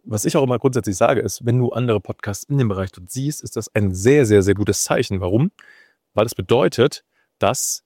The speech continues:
Leute, die sich für dein Thema interessieren, schon im Podcasting wahrscheinlich unterwegs sind als Konsumenten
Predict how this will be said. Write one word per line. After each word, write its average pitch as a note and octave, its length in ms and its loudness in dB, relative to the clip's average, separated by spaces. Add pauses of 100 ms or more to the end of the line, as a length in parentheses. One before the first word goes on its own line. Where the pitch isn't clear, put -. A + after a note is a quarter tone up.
(140)
Leute, E3 680 0 (120)
die B2+ 100 2
sich C3 160 -2
für - 80 2
dein G#2 160 2
Thema C3 240 0
interessieren, C#3 520 -2 (260)
schon A#2+ 260 0
im G2+ 100 0
Podcasting - 680 -4
wahrscheinlich C#3 500 -2
unterwegs G#2+ 400 -4
sind A2 200 -2
als G2+ 200 -4
Konsumenten A2+ 640 -2